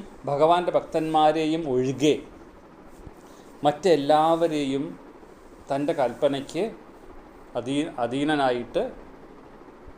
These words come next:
രാജ്യം ഭരിച്ചു വന്നു. കാരണം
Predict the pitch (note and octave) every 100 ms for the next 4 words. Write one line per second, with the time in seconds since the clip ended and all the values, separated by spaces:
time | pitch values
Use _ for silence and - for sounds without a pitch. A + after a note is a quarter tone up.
0 | - - - - - - - - - C3+
1 | C#3 C#3+ C3 - C3+ A2 G2 - - -
2 | - - - - - - - - - -
3 | - - E3 F3+ G3+